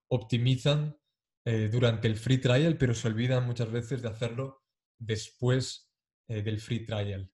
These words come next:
Es decir, no hacen el seguimiento para, para poder cerrarlo. Y aquí cabría considerar un poco, eh, el tratamiento que le damos a esos leads según la etapa o el nivel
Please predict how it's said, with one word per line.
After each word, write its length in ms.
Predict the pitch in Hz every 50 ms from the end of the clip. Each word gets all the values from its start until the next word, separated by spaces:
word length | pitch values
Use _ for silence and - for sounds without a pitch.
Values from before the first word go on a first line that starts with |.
| _ -
Es 120 | 117 110
decir, 500 | 113 110 113 120 120 123 117 123 - _ _ _
no 200 | 123 117 117 117
hacen 480 | 120 - - 127 120 123 131 147 - _
el 140 | - 113 107
seguimiento 760 | - - 110 107 110 107 110 120 120 127 127 - 165 170 165 _ _ _ _ _ _ _ _ _ _ _ _ _ _ _ _
para, 640 | - 113 107 107 107 104 104 104 104 101 - - _
para 180 | 117 110 110
poder 200 | 110 113 113 110
cerrarlo. 680 | - - 123 110 110 113 107 104 101 98 95 92 - _ _ - - _ _ _ _ _ _ _ _ _
Y 400 | - 123 120 117 117 117 123 131 - -
aquí 580 | 120 117 113 - 139 139 147 160 175 - - _ _ _ _ _ _ _ _ _
cabría 720 | - 131 120 110 110 131 139 143 143 147 143 143 131 135 -
considerar 840 | - 127 120 - - 123 113 120 120 123 120 120 123 131 - - _ _ _ _ _ -
un 120 | 120 113
poco, 460 | 104 120 113 113 135 131 135 139 - -
eh, 420 | 120 110 104 104 104 104 98 98 98 98 - _ _ _ _ _ _ _
el 140 | 117 113 107
tratamiento 560 | - 123 117 - 117 120 127 123 - 139 131
que 80 | -
le 120 | 127 127 120
damos 280 | 120 123 123 123 -
a 20 | 127
esos 240 | - - 117 104 113
leads 360 | 113 117 131 160 - - -
según 520 | - 117 110 113 113 113 113 113 110 110 - - _ _ _ _ _
la 160 | 117 113 110
etapa 360 | 110 - 120 117 117 - 123
o 100 | 113 110
el 140 | 110 110 110
nivel 480 | 110 110 107 113 113 113 120 - -